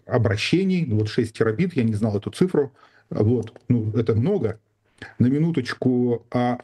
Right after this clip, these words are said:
у, а, М С К А Икс, по-моему, на пике было восемь с половиной терабит всего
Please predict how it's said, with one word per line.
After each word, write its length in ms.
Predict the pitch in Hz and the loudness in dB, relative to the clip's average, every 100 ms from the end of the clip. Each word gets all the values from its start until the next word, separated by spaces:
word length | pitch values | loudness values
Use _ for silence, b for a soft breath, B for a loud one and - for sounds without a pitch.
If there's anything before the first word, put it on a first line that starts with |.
| - | -2
у, 420 | 139 143 135 120 - _ b b b b _ | 0 2 0 -2 -10 _ b b b b _
а, 260 | 113 117 113 | 0 0 0
М 160 | 127 | 0
С 140 | 135 - | 0 -2
К 260 | 147 143 | -2 0
А 120 | 123 120 | 0 0
Икс, 400 | 151 214 - - | 0 -2 -6 0
по-моему, 480 | 120 120 151 135 | 2 4 4 2
на 140 | 123 117 | 2 0
пике 340 | 107 190 - | 0 -2 0
было 460 | 117 123 156 147 127 _ _ _ _ _ _ _ _ _ | 0 2 2 2 -2 _ _ _ _ _ _ _ _ _
восемь 320 | 107 170 160 | 2 2 0
с 80 | 123 | -2
половиной 460 | - 127 151 208 131 | 0 2 2 0 0
терабит 440 | 123 107 104 98 | 0 -2 -2 -6
всего 480 | - - 117 101 | -2 0 2 0